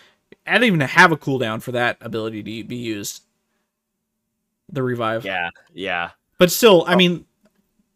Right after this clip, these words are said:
Speaker 1: what, what's, okay, what does
Speaker 2: There's,
Speaker 1: the
Speaker 2: there's one, there's one last note on here. So, uh, it says, "If the ally would die, they re-, return to full health, which decays over three seconds. If they get a takedown with decaying, they'll be set to thirty-five percent max health and stop decaying.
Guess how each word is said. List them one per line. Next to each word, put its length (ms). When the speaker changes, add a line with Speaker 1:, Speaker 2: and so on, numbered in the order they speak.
Speaker 1:
what, 260
what's, 340
okay, 240
what 240
does 220
Speaker 2:
There's, 0
Speaker 1:
the 60
Speaker 2:
there's 160
one, 260
there's 160
one 160
last 260
note 220
on 120
here. 360
So, 400
uh, 480
it 80
says, 100
"If 120
the 80
ally 220
would 140
die, 400
they 80
re-, 140
return 180
to 60
full 200
health, 360
which 160
decays 300
over 140
three 220
seconds. 520
If 120
they 120
get 120
a 40
takedown 460
with 80
decaying, 580
they'll 140
be 80
set 200
to 80
thirty-five 440
percent 380
max 240
health 180
and 100
stop 300
decaying. 440